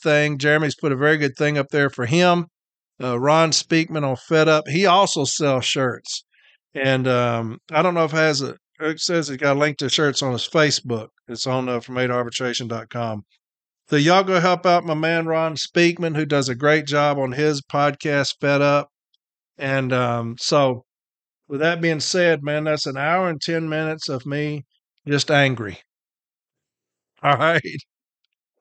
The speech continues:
Hey, hey, I love each and every one of you, man. With all my heart, I do.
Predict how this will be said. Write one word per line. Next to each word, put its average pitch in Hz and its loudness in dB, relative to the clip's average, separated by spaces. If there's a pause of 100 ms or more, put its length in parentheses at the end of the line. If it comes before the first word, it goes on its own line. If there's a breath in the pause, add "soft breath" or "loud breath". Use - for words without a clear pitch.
(160)
Hey, 139 0 (520)
hey, 151 4
I 156 4
love 185 4
each 180 0
and 175 -2
every 165 2
one 156 0
of 131 0
you, 117 -4
man. 120 -4
With 117 -6
all 135 2
my 127 0
heart, 135 2
I 117 -4
do. 139 0